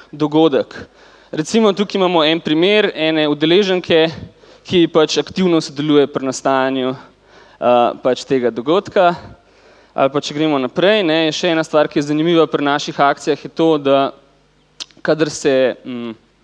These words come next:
ljudje nepričakovano znajdejo pač soočeni z neko potencirano drugačnostjo v javnem prostoru, se v bistvu to ni isto, kot če bi bila neka problem ksenofobije prezentiran v obliki nekega filma, ki si ga ogledujejo. Ampak oni se morajo opredeliti, kako bojo na to reagirali.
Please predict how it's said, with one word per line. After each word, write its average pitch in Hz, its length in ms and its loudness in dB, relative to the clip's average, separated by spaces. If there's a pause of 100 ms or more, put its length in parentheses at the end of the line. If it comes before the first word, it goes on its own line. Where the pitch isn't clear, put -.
(1200)
ljudje 170 400 0
nepričakovano 185 720 2
znajdejo 151 640 0 (320)
pač 151 160 -2
soočeni 160 560 0
z 127 60 -8
neko 147 240 -4
potencirano 160 580 -2
drugačnostjo 127 920 -2 (280)
v 127 80 -4
javnem 151 280 0
prostoru, 185 480 0 (200)
se - 160 -6
v 170 40 0
bistvu 185 320 -4
to 202 160 0
ni 208 120 0 (140)
isto, 190 220 -2
kot 160 160 -2
če 160 140 -2
bi 147 140 -2
bila 147 320 2
neka 151 260 0
problem 151 460 -2
ksenofobije 147 720 -2
prezentiran 143 720 -2
v 127 80 -4
obliki 139 340 -8
nekega 131 260 -8
filma, 123 540 -6
ki 131 160 -8
si - 180 -12
ga 120 120 -2
ogledujejo. 117 420 -4
Ampak 120 300 -4
oni 160 180 -2
se - 140 -10
morajo 185 340 0
opredeliti, 156 640 -4
kako 165 220 -4
bojo 143 180 -2
na 139 80 -4
to 139 240 -4
reagirali. 117 400 -4